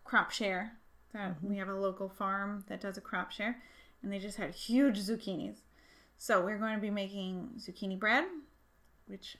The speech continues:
Speaker 1: I feel like that's a very varied, you can find hundreds of different recipes of zucchini bread that all are similar, but you can really do it right and you can do it wrong. And by wrong, I mean adding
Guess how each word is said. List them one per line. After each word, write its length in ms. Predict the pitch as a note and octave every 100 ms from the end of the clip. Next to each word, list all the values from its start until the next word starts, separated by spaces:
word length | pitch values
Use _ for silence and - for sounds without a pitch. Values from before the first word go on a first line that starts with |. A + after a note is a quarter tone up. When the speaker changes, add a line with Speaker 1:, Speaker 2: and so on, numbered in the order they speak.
| -
Speaker 1:
I 60 |
feel 180 | A#3 G4 A4+
like 120 | D#4+
that's 200 | D4 -
a 40 |
very 320 | A3 A#3 C4 A3+
varied, 760 | F#3+ - G3 G3 F#3+ F#3+ F#3
you 100 | G3+
can 160 | A3 A#3+
find 420 | - G#3 G3 G3 - - - - - - -
hundreds 420 | A#3 G3+ G#3+ F#3
of 160 | G3 F3
different 340 | G#3 G3+ G3+ -
recipes 600 | F3+ G3 F#3+ G#3 G3 F#3
of 80 |
zucchini 480 | F3+ F#3+ - G3+ G3
bread 220 | F#3+ F3+
that 160 | F3+ F#3
all 480 | G3 G3 F#3+ F#3+ - - - - - -
are 140 | F#3+
similar, 680 | - - - D#4 D#4 C#4 A3+
but 260 | G2+ - - - - -
you 140 | - G#3+
can 160 | C4
really 220 | B3 C#4+ B3
do 120 | B3+
it 40 |
right 220 | F#3+ G3+ F#3+
and 100 | G3
you 60 |
can 100 | G3
do 80 | F3+
it 60 | E3
wrong. 380 | - - - - - - - - - -
And 100 | G3+
by 120 | F#3+
wrong, 320 | F#3+ A3 A3 G#3+
I 40 |
mean 220 | G#3+ G3
adding 580 | F#3 F#3+ F#3+ G3 G3 G3+